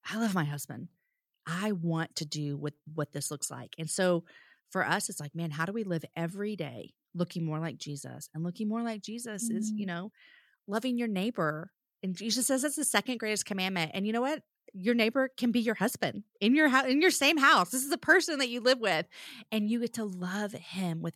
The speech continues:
Speaker 1: everything that you have. And so is it hard
Speaker 2: Goodness.
Speaker 1: sometimes? Like that, I think that's another thing that Aaron and I wanna say is, like, yeah, I could have never imagined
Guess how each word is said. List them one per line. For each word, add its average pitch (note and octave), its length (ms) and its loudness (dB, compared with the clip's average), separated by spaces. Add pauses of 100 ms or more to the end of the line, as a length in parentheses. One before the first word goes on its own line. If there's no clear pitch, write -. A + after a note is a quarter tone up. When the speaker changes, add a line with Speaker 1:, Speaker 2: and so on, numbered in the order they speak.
Speaker 1:
everything E3+ 380 -2
that D#3+ 100 -6
you D#3+ 140 -2
have. D#3+ 440 -2
And F3 140 -2
so F#3 320 4 (580)
is B3+ 100 2
it D4+ 100 6
hard G3 240 4
Speaker 2:
Goodness. - 0 -
Speaker 1:
sometimes? B3 600 0
Like F#3 140 0
that, G3+ 200 -6
I - 60 6
think B3 160 4
that's A3+ 160 4
another F#3 300 2
thing F3 200 -4
that E3 100 -4
Aaron E3 120 -2
and E3+ 100 -2
I E3 40 -2
wanna D#3+ 180 -4
say E3 160 -6
is, D#3+ 120 -8
like, - 140 -10 (280)
yeah, F#3+ 200 -6
I F#3 100 -2
could G#3 160 -6
have F#3 120 -2
never E3+ 380 0
imagined D#3 720 -4